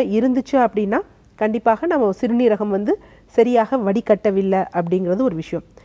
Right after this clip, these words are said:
இதுக்கெல்லாம் வர்றதுக்கு முன்னாடியே வந்து பாத்தீங்கன்னா, இன்று பலருக்கும் இருக்கக்கூடிய ஒரு விஷயம் என்னன்னா, நம்ம சிறுநீர் கழிக்கிறப்ப வந்து பாத்தீங்கன்னா,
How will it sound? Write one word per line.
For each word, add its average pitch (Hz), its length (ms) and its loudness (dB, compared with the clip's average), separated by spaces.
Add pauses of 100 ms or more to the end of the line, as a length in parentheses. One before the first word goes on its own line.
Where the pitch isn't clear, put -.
(320)
இதுக்கெல்லாம் 339 720 2
வர்றதுக்கு 277 440 2
முன்னாடியே 262 480 4
வந்து 240 200 0
பாத்தீங்கன்னா, 226 280 0
இன்று 254 380 0
பலருக்கும் 269 540 2
இருக்கக்கூடிய 254 460 0
ஒரு 220 160 2
விஷயம் 226 320 -2
என்னன்னா, 208 240 -2 (500)
நம்ம 226 200 0
சிறுநீர் 302 440 2
கழிக்கிறப்ப 214 480 0
வந்து 220 220 0
பாத்தீங்கன்னா, 214 340 0